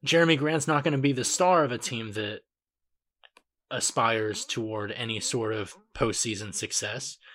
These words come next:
So you're throwing money at him for nothing, basically, in terms of, like, championship aspirations. And he's not even the best guy to pair with Scoot. <laughs> Like, if,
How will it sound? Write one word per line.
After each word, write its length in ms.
So 140
you're 140
throwing 420
money 300
at 120
him 120
for 140
nothing, 440
basically, 600
in 100
terms 300
of, 200
like, 160
championship 540
aspirations. 720
And 120
he's 100
not 140
even 160
the 80
best 260
guy 160
to 100
pair 240
with 140
Scoot. 460
<laughs> 40
Like, 320
if, 220